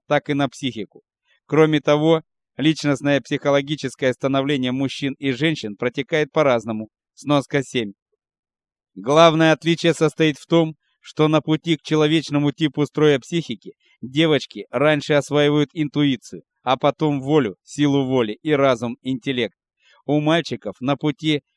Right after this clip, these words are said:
к человечному типу строя психики порядок освоения этих компонент личностной психики обратный: разум, воля,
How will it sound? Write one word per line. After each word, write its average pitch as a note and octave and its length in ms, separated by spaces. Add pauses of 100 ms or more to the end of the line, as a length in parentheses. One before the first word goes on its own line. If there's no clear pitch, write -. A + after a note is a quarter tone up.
(120)
к - 40
человечному C#3+ 720
типу C#3+ 320
строя C#3 320
психики - 540 (320)
порядок C#3+ 460
освоения C#3+ 600
этих C#3 300
компонент C3+ 580 (260)
личностной C#3 640
психики B2+ 600
обратный: C3+ 640 (280)
разум, C#3+ 560 (220)
воля, C#3 480